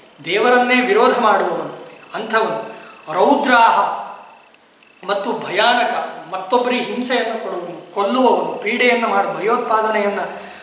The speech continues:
ಮಾಡುವವರಿಗೆ. ಮತ್ತು ಸಾಹಸಿಕಾಹ ಶಠಾಹ,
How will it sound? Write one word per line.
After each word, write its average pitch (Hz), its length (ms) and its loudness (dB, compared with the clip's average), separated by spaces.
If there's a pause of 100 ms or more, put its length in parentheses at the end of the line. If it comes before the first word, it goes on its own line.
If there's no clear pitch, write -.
(160)
ಮಾಡುವವರಿಗೆ. 196 880 0 (460)
ಮತ್ತು 208 320 -4 (1900)
ಸಾಹಸಿಕಾಹ 226 1000 2 (120)
ಶಠಾಹ, 240 480 4